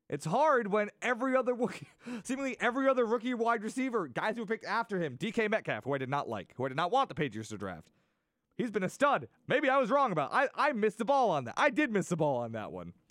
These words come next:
Like, regardless of whether or not I think the Patriots should or not, should or should not have picked him, I was wrong about D K Metcalf. I thought he'd suck.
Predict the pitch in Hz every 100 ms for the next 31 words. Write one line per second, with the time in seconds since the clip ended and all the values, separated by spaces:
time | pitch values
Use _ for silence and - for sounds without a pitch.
0 | _ _ _ - 180 180 233 180 208 196
1 | 175 170 151 160 156 135 190 170 156 -
2 | - 214 170 - 196 165 123 226 226 170
3 | 165 240 285 226 277 254 - 247 214 214
4 | 220 139 131 101 - _ - 190 226 226
5 | 180 - 202 156 -